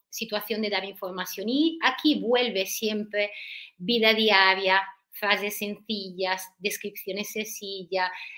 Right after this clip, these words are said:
em, informaciones personales, hablar de la familia, de la escuela. Lo que, lo que subraya este volumen complementario es que nosotros a lo largo de los tres años trabajamos con competencia comunicativa alrededor de un nivel que trata temas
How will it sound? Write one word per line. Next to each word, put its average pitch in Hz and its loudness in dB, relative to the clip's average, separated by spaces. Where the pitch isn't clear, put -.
em, 185 0
informaciones 240 2
personales, 226 2
hablar 175 -2
de 196 -6
la 214 -2
familia, 196 -6
de 185 -2
la 190 -4
escuela. 180 -4
Lo 233 2
que, 208 2
lo 214 -4
que 214 -8
subraya 214 6
este 185 -6
volumen 240 -2
complementario 202 -4
es 175 -12
que 190 -8
nosotros 262 -4
a 190 -2
lo 180 -2
largo 208 -2
de 269 2
los 269 -2
tres 226 -6
años 202 0
trabajamos 190 -2
con 226 -8
competencia 220 -4
comunicativa 208 -2
alrededor 180 0
de 226 2
un 240 0
nivel 196 0
que 190 -6
trata 196 0
temas 226 2